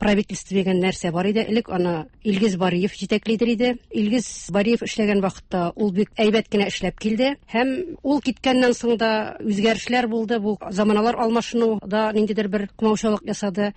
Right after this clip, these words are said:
Нәзарият эшләвеннән туктады. Бүгенгесе көндә без аны ниндидер бер яңа яссылыкка чыгарырга уйладык. Һәм читтә яшәгән татарлар, бик актив татарларны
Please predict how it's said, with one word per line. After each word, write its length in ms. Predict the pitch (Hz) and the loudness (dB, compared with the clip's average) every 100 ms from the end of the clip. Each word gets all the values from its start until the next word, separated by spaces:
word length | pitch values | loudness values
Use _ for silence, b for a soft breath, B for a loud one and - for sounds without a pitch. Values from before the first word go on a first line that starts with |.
| - | -2
Нәзарият 580 | 196 196 208 233 226 220 | 0 2 2 2 0 -6
эшләвеннән 720 | - 220 214 208 214 226 - | -4 0 2 4 2 2 -2
туктады. 720 | 226 - _ 214 208 208 170 - | -6 -8 _ -2 0 0 -2 -8
Бүгенгесе 680 | 220 185 240 302 285 - 240 | -8 -2 2 2 2 0 0
көндә 400 | 233 196 175 156 | 0 0 -2 -2
без 240 | 165 240 - | -4 -6 -2
аны 380 | 220 220 220 - - | 0 2 0 -4 -2
ниндидер 380 | 202 226 226 208 | 0 2 0 2
бер 220 | 226 226 _ | 0 -2 _
яңа 600 | - 190 226 240 226 156 - | -6 0 2 4 2 -2 -8
яссылыкка 600 | 190 190 - - 185 - 143 | -6 -4 -4 -6 -8 -6 -8
чыгарырга 420 | 165 180 170 165 | -4 -4 -2 -4
уйладык. 480 | 190 175 170 143 - | -2 0 0 -2 -6
Һәм 320 | 160 202 254 294 - - | 0 0 0 -4 -10 -10
читтә 300 | - - 240 | -10 0 2
яшәгән 380 | 220 - 202 202 | 2 -2 -4 -4
татарлар, 480 | 202 196 175 170 147 _ | -4 -4 -4 -6 -8 _
бик 400 | 165 147 262 - | -8 0 -2 -2
актив 400 | - 185 - 226 - | -8 -8 -6 -10 -8
татарларны 720 | 180 - 160 165 151 170 254 | -8 -6 -4 -4 -2 0 0